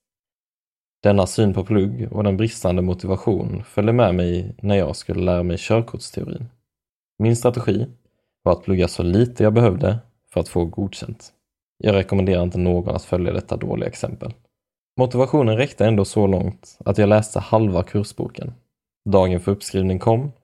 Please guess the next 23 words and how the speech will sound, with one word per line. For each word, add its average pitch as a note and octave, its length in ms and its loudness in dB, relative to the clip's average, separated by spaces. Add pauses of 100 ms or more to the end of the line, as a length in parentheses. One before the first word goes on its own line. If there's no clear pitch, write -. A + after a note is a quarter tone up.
(580)
och B2+ 120 2
jag G#2+ 140 4
fick - 240 -4
femtio - 540 -4
poäng. E2 280 -6 (920)
För G2+ 100 -2
godkänt G2 500 -2
behövs F2 280 -4
det F#2 80 -6
femtiotvå. - 600 -8 (720)
Andra G2 300 0
gången G2+ 480 0 (320)
fick G#2+ 140 -6
jag G#2 100 0
femtioen A2 540 2 (1040)
och A2+ 120 0
sista B2+ 300 0
gången F2+ 320 2
fick - 240 -8
jag G2+ 140 -8
precis - 580 -6
godkänt. - 580 -10 (640)
Femtiotvå F#2 600 -4